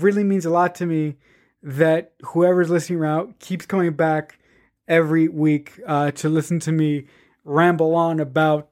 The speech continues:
things that happen in my life and conversations that I have with people.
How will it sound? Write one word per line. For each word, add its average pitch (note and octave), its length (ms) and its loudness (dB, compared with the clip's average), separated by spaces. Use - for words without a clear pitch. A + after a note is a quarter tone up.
things G3 260 2
that E3+ 80 2
happen F#3+ 320 0
in F#3+ 120 -2
my F3+ 140 -2
life E3 440 0
and D#3 200 -2
conversations D#3+ 680 -2
that D#3 100 -4
I D3 60 -2
have C#3+ 220 0
with C3+ 120 -16
people. C3+ 420 -8